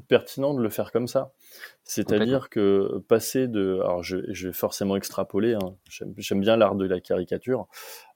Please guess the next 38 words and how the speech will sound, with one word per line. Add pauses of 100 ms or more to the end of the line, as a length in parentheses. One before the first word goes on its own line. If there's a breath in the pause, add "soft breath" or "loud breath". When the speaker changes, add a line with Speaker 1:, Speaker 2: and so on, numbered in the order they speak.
Speaker 1:
Euh, (440)
oui,
on
va
pas
passer
de
une
squad
agile, (920)
qui
est
dans
son
coin,
qui
a
son
petit
produit,
et
cetera,
à
on
passe
à
l'échelle (340 loud breath)
et
il
y
a
soixante-quinze
personnes
qui
bossent
dessus. (1300)
Enfin,
je